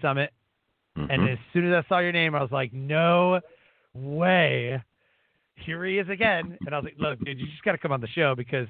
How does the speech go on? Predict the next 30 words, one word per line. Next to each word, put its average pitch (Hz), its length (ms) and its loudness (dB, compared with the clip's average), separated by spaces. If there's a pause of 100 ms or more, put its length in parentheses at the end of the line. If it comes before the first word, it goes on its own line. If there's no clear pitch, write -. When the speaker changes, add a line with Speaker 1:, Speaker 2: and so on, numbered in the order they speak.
Speaker 1:
I've 131 100 -2
heard 160 200 -2
your 139 80 -8
name 151 260 -2
so 156 60 -4
many 127 160 -6
times. 131 400 0
I 123 60 -8
really 160 240 -2
wanted 147 200 -4
to 131 80 -2
have 131 140 0
a 123 40 -6
Speaker 2:
Mm-hmm. - 60 -8
Speaker 1:
conversation 147 460 -2
with 120 160 -8
you, 135 140 -4
but 127 180 -8
you 151 120 -12
know 202 160 -2
what? 214 220 -4 (440)
You 170 140 0
just 175 160 -2
need 180 60 0
to 170 80 2
come 156 160 2
on 156 120 4
the 139 60 -2
<laughs> - 200 0
show." 175 340 -2